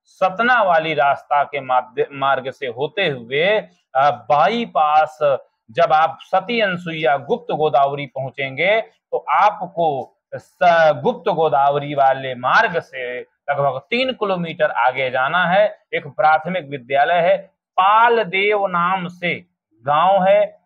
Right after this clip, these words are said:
जो सतना मध्य प्रदेश में पड़ता है। उस स्थान के पास जब आप पहुंचेंगे तो वहां से लगभग आप पहाड़, अ,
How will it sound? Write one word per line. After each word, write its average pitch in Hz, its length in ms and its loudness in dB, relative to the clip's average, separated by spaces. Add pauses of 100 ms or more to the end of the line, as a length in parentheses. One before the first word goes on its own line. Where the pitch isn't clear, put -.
(100)
जो 147 80 -6
सतना 151 520 0
मध्य 131 320 -4
प्रदेश 127 340 -12
में 127 120 -8
पड़ता 135 460 0
है। 196 400 2 (180)
उस 175 200 -6
स्थान 180 600 -4
के 170 120 -6
पास 156 320 2
जब 139 180 -2
आप 135 220 0
पहुंचेंगे 185 640 -2 (380)
तो 156 60 0
वहां 160 340 2
से 180 160 -4
लगभग 160 360 -2
आप 156 260 0
पहाड़, 151 440 0
अ, 131 100 -6